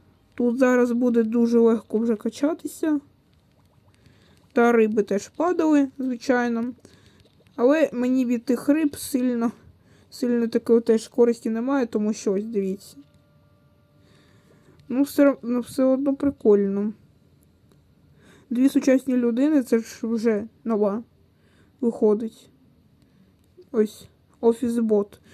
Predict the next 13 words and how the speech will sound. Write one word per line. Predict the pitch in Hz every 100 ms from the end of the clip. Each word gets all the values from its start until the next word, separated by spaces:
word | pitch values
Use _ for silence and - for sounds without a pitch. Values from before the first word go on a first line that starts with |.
| - -
Він, | 254 294
кстати, | 302 277 277
приносить | 277 285 302 302 277
по | 254 240 - _ _ _
майже | 240 254 294 294 262 262
тридцять | 247 277 285 285 254
чотири | - 254 - 269 262
тисячі | 247 262 262 247 - 254
монет | 240 247 240 -
в, | - -
в | - 247
один | 240 240
клік. | 233 254 220 - -